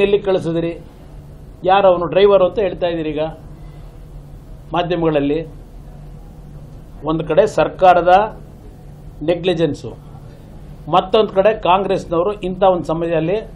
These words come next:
ಹೇಳಿದ್ನಲ್ಲ, ಅವ್ರು ಬೆಂಕಿ ಹಚ್ಚೋದು ಸರ್ವ ಜನಾಂಗದ ಶಾಂತಿಯ ತೋಟಕ್ಕೆ, ಇವ್ರು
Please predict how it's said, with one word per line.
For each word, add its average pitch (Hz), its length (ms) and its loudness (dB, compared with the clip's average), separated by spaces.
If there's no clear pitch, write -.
ಹೇಳಿದ್ನಲ್ಲ, 175 420 0
ಅವ್ರು 151 220 2
ಬೆಂಕಿ 208 280 0
ಹಚ್ಚೋದು 180 340 -2
ಸರ್ವ 185 260 4
ಜನಾಂಗದ 185 440 2
ಶಾಂತಿಯ 170 280 -2
ತೋಟಕ್ಕೆ, 139 380 -4
ಇವ್ರು 233 140 6